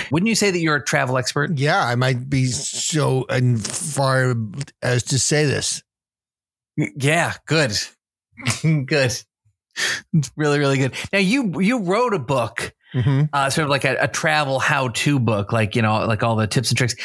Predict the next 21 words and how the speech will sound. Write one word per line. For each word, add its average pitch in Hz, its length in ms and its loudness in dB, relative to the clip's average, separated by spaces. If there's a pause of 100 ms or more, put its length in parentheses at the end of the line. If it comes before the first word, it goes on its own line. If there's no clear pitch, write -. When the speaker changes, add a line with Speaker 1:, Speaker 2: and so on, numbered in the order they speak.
(200)
Speaker 1:
What, - 160 -2 (260)
can 196 140 0
you 233 80 2
remind 214 260 2
me 214 100 2
again 202 240 2
so 185 120 0
folks 190 260 0
can 185 120 -2
get 175 140 2
it 170 80 4
on 170 120 2
Amazon, 165 400 2
what 165 160 0
the 170 60 -2
name 170 220 4
of 151 100 2
your 156 80 2
travel 160 360 2
book 180 220 -2
is? 196 320 0